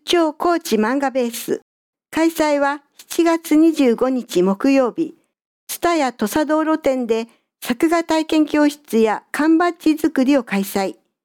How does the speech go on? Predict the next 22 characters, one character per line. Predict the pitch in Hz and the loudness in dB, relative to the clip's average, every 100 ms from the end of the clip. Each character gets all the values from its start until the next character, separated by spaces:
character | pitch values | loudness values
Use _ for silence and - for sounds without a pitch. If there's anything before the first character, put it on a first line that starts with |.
| _ _ _ _ | _ _ _ _
高 | 359 349 | -4 -2
知 | 339 | 2
漫 | 302 294 | 2 0
画 | 285 | -2
ベ | 277 | 0
ー | 285 | -2
ス | - | 0
の | 254 226 | 0 0
住 | 226 240 | 0 0
所 | 233 202 | 0 -2
は、 | 202 214 _ _ _ _ | -2 -4 _ _ _ _
高 | - 311 | -4 -2
知 | 320 302 | 0 -2
市 | 294 - 185 | -2 -4 -2
丸 | 214 240 302 | 0 0 2
の | 311 277 | 2 2
内 | 233 - 302 - | 0 -4 -6 -6
一 | 202 - | -10 0
の | 320 254 | 2 2
一 | 196 - 269 | -2 -2 0
の | 208 | 0
十、 | 175 220 190 | 0 0 0